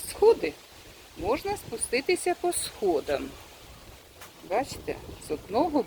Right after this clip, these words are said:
боку і з іншого боку. Але я вибираю найдовший шлях.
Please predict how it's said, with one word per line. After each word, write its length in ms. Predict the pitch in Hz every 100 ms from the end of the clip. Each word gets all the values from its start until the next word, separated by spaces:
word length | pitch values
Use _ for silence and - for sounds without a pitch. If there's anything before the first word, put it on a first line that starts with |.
| -
боку 360 | 156 147 - 151 - - - - - - - - - - - - - - - -
і 180 | 190 285
з 200 | 226 214
іншого 520 | 185 160 - 175 165 151
боку. 380 | 160 151 - 170 - - - - - -
Але 360 | - 165 170 175
я 220 | 208 294
вибираю 880 | 381 269 202 185 208 220 226 247 254
найдовший 1000 | 240 196 220 170 160 170 143 - - 156
шлях. 500 | - - 160 147